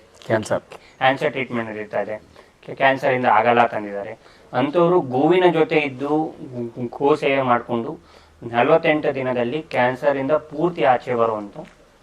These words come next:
Speaker 2: ಒಂದು ಇದು ಟ್ರೀಟ್ಮೆಂಟ್ ಸೆಂಟರ್ ಮಾಡ್ಬೇಕು ಅಂತ ಇದೀವಿ. ನಮ್ಮ ಟೀಮಲ್ಲಿ,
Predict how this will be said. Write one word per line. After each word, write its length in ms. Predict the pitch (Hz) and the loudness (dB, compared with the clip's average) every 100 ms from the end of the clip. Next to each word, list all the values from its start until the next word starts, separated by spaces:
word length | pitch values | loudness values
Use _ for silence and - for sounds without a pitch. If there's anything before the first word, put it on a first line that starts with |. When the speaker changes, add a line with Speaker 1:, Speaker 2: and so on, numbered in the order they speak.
| _ | _
Speaker 2:
ಒಂದು 380 | 143 131 135 139 - - 131 | -8 -6 -4 -6 -12 -14 -8
ಇದು 140 | 117 113 | -4 -4
ಟ್ರೀಟ್ಮೆಂಟ್ 680 | - 120 - 143 - 135 131 | -6 -14 -6 -4 -2 -6 -4
ಸೆಂಟರ್ 280 | 117 117 | -6 -4
ಮಾಡ್ಬೇಕು 380 | 113 107 104 98 | -2 -2 -4 -8
ಅಂತ 100 | 107 | -12
ಇದೀವಿ. 240 | 107 95 90 _ _ _ _ _ - - - _ _ - 147 | -12 -14 -20 _ _ _ _ _ -18 -18 -18 _ _ -12 -2
ನಮ್ಮ 180 | 123 | 0
ಟೀಮಲ್ಲಿ, 640 | 117 127 127 131 127 127 127 | 0 -2 0 0 0 -4 -8